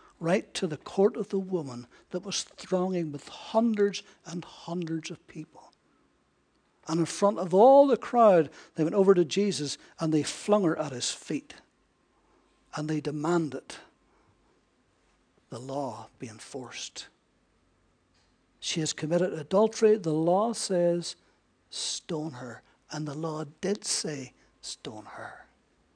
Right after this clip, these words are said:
It's interesting in that story. Where was the man in the story? Why did they not drag him? 'Cause he was an adulterer. Why did they not drag him to the feet of Jesus?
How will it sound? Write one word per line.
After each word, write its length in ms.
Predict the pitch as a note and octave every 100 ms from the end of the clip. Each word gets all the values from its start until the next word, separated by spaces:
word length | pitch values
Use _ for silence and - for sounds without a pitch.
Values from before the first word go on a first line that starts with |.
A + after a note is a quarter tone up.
| _ _ _ _ _ _ _ _ _ _ _ _
It's 100 | -
interesting 520 | C#4+ A#3+ G#3 - F3
in 60 |
that 180 | E3+ D#3
story. 480 | - G3 F#3+ C#3+ C3 _ - _ _ _ _ _ _ _ _ _ _ _ _ _ _ _ _ _ _ _ _ _ _ _
Where 220 | G3 A#3+
was 140 | A#3 -
the 80 |
man 340 | E3 D#3+ E3+ E3+
in 100 | D#3
the 80 | C#3+
story? 380 | - - - - _ _ _ _ _ _ _ _ _
Why 240 | D#3 F3 G#3+
did 160 | G#3
they 100 | G3
not 280 | F3+ F3 -
drag 340 | - D#3 C#3+
him? 460 | - D#3 F3+ A#2+ A2+ _ _ _ _ _ _ _
'Cause 180 | - D#3+
he 160 | G3+ A3+
was 160 | A3
an 60 | A3
adulterer. 540 | E3 D#3 A2+ - - - _ _ _ _ _ _ _ _ _ _ _
Why 180 | F#3+ A3
did 160 | A3
they 80 | G#3
not 220 | G3 G3+
drag 280 | E3+ F3 D#3+
him 180 | D#3 F3+
to 60 | E3
the 120 | D3+
feet 180 | - C#3
of 100 | B2
Jesus? 540 | A#2 G#2+ - - -